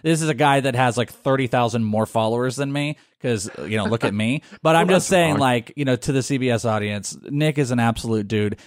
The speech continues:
Speaker 1: And seriously, my friend, thank you for jumping on the podcast here. I promised everybody that we were in good hands. I know, you know, Scott is our guy,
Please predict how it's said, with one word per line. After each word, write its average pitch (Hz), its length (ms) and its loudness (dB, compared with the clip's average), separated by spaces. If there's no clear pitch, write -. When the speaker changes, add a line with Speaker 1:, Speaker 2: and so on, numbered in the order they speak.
Speaker 1:
And 151 140 -4
seriously, 202 380 4
my 131 100 4
friend, 113 320 0
thank 165 260 -2
you 147 160 4
for 135 220 -2
jumping 123 320 -2
on 120 100 0
the 117 60 -2
podcast 123 560 0
here. 123 240 0
I 127 80 -4
promised 170 440 0
everybody 143 680 4
that 135 220 0
we 135 120 2
were 139 140 2
in 131 120 0
good 143 200 2
hands. 147 460 0
I 117 80 0
know, 143 320 0
you 120 80 -2
know, 120 240 -2
Scott 147 400 0
is 160 120 2
our 156 120 2
guy, 139 460 2